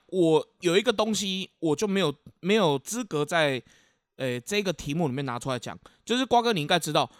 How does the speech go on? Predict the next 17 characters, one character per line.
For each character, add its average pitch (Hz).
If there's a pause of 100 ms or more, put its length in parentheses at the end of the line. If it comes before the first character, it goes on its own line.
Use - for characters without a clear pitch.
(300)
呃， 165
我 180
喜 240
欢 214
吃 226
干 202
面， 202
但 202
我 143
不 196
吃 185
加 160
肉 170
燥 135
的 120
干 117
面。 120